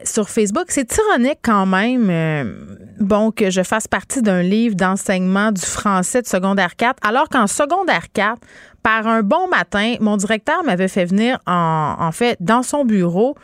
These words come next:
Et il m'avait dit, assis sur sa, euh, sur sa chaise en cuir, je vais m'en, écoutez, je vais m'en rappeler toute ma vie. Il m'avait dit que si je continuais comme ça, j'allais finir dans, dans un caniveau. Ou, ou pire, ou pire. Et, et le pire dans sa tête, c'était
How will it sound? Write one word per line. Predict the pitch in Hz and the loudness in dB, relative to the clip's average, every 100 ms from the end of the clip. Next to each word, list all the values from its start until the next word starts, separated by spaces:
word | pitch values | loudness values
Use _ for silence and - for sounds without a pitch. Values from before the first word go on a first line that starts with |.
| - - - - _ | -20 -20 -20 -20 _
Et | - 220 240 | -2 0 2
il | 220 | 4
m'avait | 220 320 302 233 | 4 4 2 0
dit, | 175 185 208 269 - | 0 -2 -2 -2 -4
assis | 175 - | -4 -6
sur | - | -4
sa, | - 160 - - | -4 -2 -4 -4
euh, | - - | -6 -6
sur | - | -6
sa | 185 180 | -4 -4
chaise | - 262 240 | -2 -2 0
en | 180 | -2
cuir, | 214 277 | -2 0
je | |
vais | 196 | 2
m'en, | 196 202 | 2 0
écoutez, | 226 - - | -2 -6 -4
je | |
vais | 247 | -2
m'en | 269 269 | 0 0
rappeler | 285 349 330 - | 0 -2 -6 -2
toute | 415 - | -4 -2
ma | 190 165 | -4 -4
vie. | 135 170 - - - - _ | -4 -10 -18 -20 -20 -20 _
Il | 240 247 | 0 2
m'avait | 262 269 269 | 2 2 0
dit | 220 247 370 440 427 - | 0 0 0 0 -2 0
que | 226 | 0
si | - 381 | 2 4
je | 302 | 2
continuais | - 427 415 - - 262 294 | 2 0 2 0 2 2 2
comme | 226 175 | 0 0
ça, | - - 262 294 311 - - | -2 2 2 0 -6 -14 -10
j'allais | - 220 285 | 0 0 0
finir | - 240 311 339 320 | 2 2 2 2 0
dans, | 202 208 202 - | 2 4 2 2
dans | 196 269 233 | 0 2 2
un | 190 | 0
caniveau. | 320 302 214 160 - _ _ _ _ _ _ _ | 0 0 0 -2 -10 _ _ _ _ _ _ _
Ou, | 247 - | 0 2
ou | 247 | 2
pire, | - 415 285 156 - | 4 4 2 -2 -2
ou | 214 | -2
pire. | - 285 202 | 2 2 2
Et, | 180 180 208 | -2 2 4
et | |
le | 196 | 2
pire | 170 285 311 320 | 2 0 2 2
dans | 202 | 0
sa | 190 170 | 0 -2
tête, | - 226 254 | 0 0 0
c'était | - 180 - 208 | -4 -2 2 2